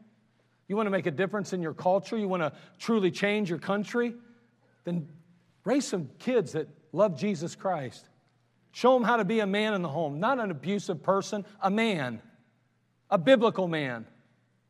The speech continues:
Number two, be involved in the home. We already talked about that. We talked about being involved in discipline, but I want to really bring this home now. "Lo, children are a heritage of the Lord, and the fruit of the womb is his reward.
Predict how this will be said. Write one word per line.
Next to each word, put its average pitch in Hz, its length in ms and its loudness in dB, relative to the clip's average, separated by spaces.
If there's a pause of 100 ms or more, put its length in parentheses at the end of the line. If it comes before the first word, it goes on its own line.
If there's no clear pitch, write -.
(1200)
Number 170 240 0
two, 185 260 4
be 185 160 0
involved 185 400 2
in 175 80 -4
the 160 80 -4
home. 127 320 -2
We 131 80 -6
already 160 180 -4
talked 180 280 -4
about 131 260 -6
that. 123 160 -4
We 135 80 -12
talked 170 200 -4
about 143 200 -4
being 170 120 -4
involved 151 280 -2
in 135 80 -8
discipline, 147 460 -6
but 139 160 -6 (180)
I 160 80 0
want 175 140 0
to 151 60 -2
really 170 260 -2
bring 147 300 -6
this 147 160 -8
home 156 240 -6
now. 113 240 -10 (720)
"Lo, 196 260 4
children 220 340 4
are 185 100 4
a 143 60 2
heritage 180 400 2
of 160 80 -4
the 170 100 0
Lord, 180 260 2
and 147 80 -2
the 139 80 -6
fruit 190 240 0
of 170 60 -2
the 160 80 -2
womb 175 220 -2
is 135 100 -8
his 160 160 -4
reward. 156 460 -2